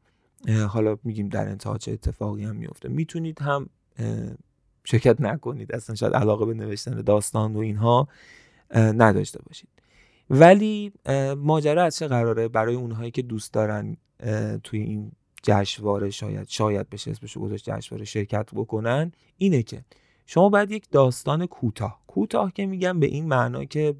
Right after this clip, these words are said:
به اندازه مثلاً سریال یا رمان و اینها نباشه، دیگه نهایتاً حدود پنج هزار کلمه باشه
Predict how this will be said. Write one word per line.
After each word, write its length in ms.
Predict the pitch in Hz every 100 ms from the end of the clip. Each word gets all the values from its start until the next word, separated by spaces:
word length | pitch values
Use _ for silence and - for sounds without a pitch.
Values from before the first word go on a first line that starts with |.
| _
به 160 | - -
اندازه 520 | 113 117 110 110 123
مثلاً 480 | 131 113 120 117 120
سریال 840 | - - 113 107 107 117 117 110
یا 360 | 107 107 107 107 _ _ -
رمان 580 | 110 120 131 127 127 131
و 20 |
اینها 340 | 127 127 127 160
نباشه، 500 | 127 104 101 - - _ _ _ _ _
دیگه 320 | 208 190 185 190
نهایتاً 1080 | 160 135 120 131 127 127 120 139 143 147 - _ _ -
حدود 400 | 123 117 123 131
پنج 520 | 135 - 127 117 107
هزار 380 | 101 98 104 104
کلمه 460 | - 104 104 104 101
باشه 360 | 104 110 -